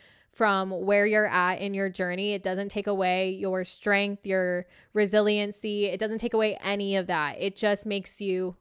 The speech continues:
human at the end of the day. And the final step we have is repeat. <laughs>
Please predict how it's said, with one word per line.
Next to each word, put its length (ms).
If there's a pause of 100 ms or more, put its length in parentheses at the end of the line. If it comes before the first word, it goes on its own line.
human 540 (120)
at 140
the 140
end 120
of 60
the 140
day. 320
And 120
the 80
final 380
step 260
we 140
have 400
is 260
repeat. 560
<laughs> 920